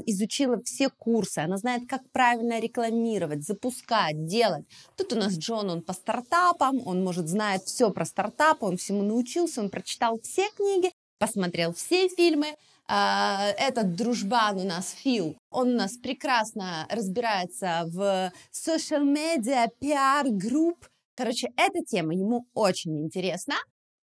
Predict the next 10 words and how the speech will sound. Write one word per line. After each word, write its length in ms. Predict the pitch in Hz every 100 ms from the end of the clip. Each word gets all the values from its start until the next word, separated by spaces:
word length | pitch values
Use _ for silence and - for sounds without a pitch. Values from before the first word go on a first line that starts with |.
| -
И 520 | 523 539 605 - 294
наш 380 | 226 208 208 -
просто 360 | - 220 220 185
черт, 400 | - 254 311 403 - _ _ _
он 220 | 214 226
у 40 |
нас 280 | 202 190 185 -
классно 580 | - 190 214 220 170 156 _
умеет 440 | 185 196 196 190
продавать. 520 | - 165 170 170 147